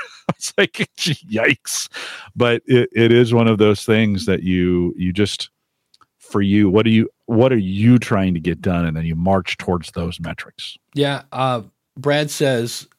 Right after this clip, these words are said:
Speaker 2: "This should be consistent across shows. What's a good consumption rate?" On YouTube, fifty percent is like, "You are a demigod." You know, it's like,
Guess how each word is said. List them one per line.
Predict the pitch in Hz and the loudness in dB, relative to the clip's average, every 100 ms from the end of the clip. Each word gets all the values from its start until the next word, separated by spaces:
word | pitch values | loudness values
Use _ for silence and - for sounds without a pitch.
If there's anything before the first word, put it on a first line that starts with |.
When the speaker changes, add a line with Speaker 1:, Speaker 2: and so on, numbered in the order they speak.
| _ | _
Speaker 2:
"This | 127 151 - | -6 -4 -2
should | 147 | -4
be | 143 147 | -2 -2
consistent | 139 120 151 - 127 | -2 -6 -6 -6 -6
across | 110 139 120 | -4 -2 -2
shows. | - 147 127 110 | -2 0 0 -2
What's | 123 147 | 0 0
a | 143 | 0
good | 143 135 | -2 -2
consumption | 127 110 139 147 135 104 | -4 -4 -4 -4 -4 -4
rate?" | 101 98 101 _ _ _ _ - | -4 -6 -8 _ _ _ _ -6
On | 151 147 135 127 | 0 0 0 -2
YouTube, | 143 123 - 120 98 | 0 -2 0 -2 -4
fifty | - 180 180 151 | -4 -2 -2 -2
percent | - - 151 147 | -4 -2 0 0
is | 104 107 | -4 -6
like, | 104 101 | -8 -2
"You | 185 233 | 0 0
are | 202 170 | 0 0
a | 147 | 0
demigod." | 165 262 277 254 240 208 160 123 | 0 0 0 0 2 2 2 0
You | 143 | 2
know, | 147 135 | 2 2
it's | 135 | 0
like, | 120 | -4